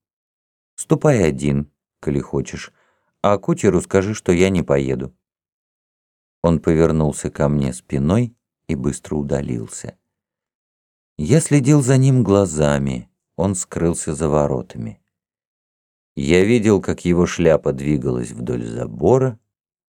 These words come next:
он вошел к Засекиным. Он остался у них не более часа, но тотчас же отправился в город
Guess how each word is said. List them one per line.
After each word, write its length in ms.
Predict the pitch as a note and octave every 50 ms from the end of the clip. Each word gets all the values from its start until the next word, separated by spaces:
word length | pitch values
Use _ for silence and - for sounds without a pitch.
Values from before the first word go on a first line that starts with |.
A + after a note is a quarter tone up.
| _ _ _ _ _ _
он 400 | - F2 G#2+ A#2 A#2+ A#2+ A2+ A2+ - _ _ _ _ _
вошел 640 | - C2 B1+ C2+ B1+ - - - - D2+ D#2+ E2+ E2+
к 120 | D2+ C#2+
Засекиным. 1120 | C#2+ C2 C2+ C2+ B1 - - - - B1 A#1+ - - - A#1+ A#1+ A#1 A#1 A1+ A1+ A1 - - _ _ _ _ _ _ _ _ _ _ _ _ _ _ _ _ _ _ _ _ _ _ _ _ _ _ _ _ _ _ _ _ _ _ _ _ _ _
Он 180 | - G2 F#2
остался 540 | F#2 F#2 F2+ - - A2+ A2+ G#2+ - - A2+
у 40 | A2+
них 240 | A2 G#2+ G2+ - -
не 120 | G#2 G#2
более 380 | G2 G2 G#2 G2 G2 G#2 G#2+ F#2+
часа, 640 | - - F#2+ D#2+ C#2+ C2 - - - A#1 A2+ A2 - _ _ _ _ _ _
но 240 | - D#2+ E2+ F#2+ F#2+
тотчас 480 | F#2 - B2 A#2+ - - - G#2+ F#2
же 140 | D#2+ F2 F2
отправился 640 | E2+ - - - G#2 G2+ G2+ F#2+ F#2 F2+ - E2+ D2+
в 120 | C2 C2
город 420 | C2+ F#2 A2+ A#2+ B2+ B2 - -